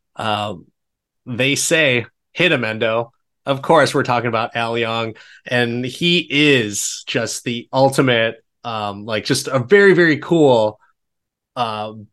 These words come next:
henchman. Like, he's gonna be, like, the, the other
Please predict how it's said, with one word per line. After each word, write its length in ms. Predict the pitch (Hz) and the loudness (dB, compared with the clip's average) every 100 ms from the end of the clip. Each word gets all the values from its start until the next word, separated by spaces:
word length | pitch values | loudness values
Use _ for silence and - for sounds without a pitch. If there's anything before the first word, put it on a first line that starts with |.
| _ - | _ -8
henchman. 480 | 113 156 - 131 110 | -4 -2 -2 -4 -2
Like, 160 | 120 | -4
he's 260 | 117 175 175 | -2 -2 0
gonna 160 | 185 147 | 0 0
be, 220 | 143 135 | 0 0
like, 240 | 117 113 | 0 -2
the, 260 | 127 113 113 | -6 -8 -8
the 200 | 120 123 | -8 -2
other 280 | 123 123 | 2 2